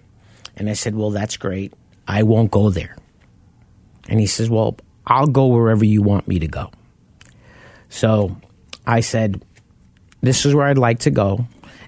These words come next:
and please tell me what it is you'd like to buy." So I called my friend who's the general manager, and he said, "Hey, the car's not a problem to get. I can get one." So it was a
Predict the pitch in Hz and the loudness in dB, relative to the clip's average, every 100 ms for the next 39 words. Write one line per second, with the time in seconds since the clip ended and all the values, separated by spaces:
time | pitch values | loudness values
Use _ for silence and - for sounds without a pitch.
0 | _ 123 110 - 131 120 - 117 110 104 | _ 2 2 2 0 0 2 2 4 2
1 | 104 107 107 104 98 - - - 101 101 | 2 2 0 0 0 -4 -8 -2 -2 -2
2 | 92 - 113 151 - - - _ _ - | -4 -4 -2 0 -2 -8 -20 _ _ -20
3 | - - - - 110 107 - 110 120 113 | -20 -20 -14 -2 0 2 0 2 2 2
4 | 120 110 110 107 - 101 107 101 98 101 | 2 0 0 -2 0 2 2 2 2 0
5 | 101 104 101 - 101 - 101 92 - - | 0 -2 -2 -2 -4 0 -2 -2 -8 -18
6 | - - _ - - 113 123 101 90 90 | -20 -20 _ -6 -2 0 2 0 0 -2
7 | 92 90 87 85 78 - 87 76 - - | -2 -4 -4 -4 -4 -6 -6 -6 -8 -12
8 | - _ _ _ - - - - 117 113 | -18 _ _ _ -20 -20 -20 -2 0 2
9 | - 120 113 104 | 0 0 0 0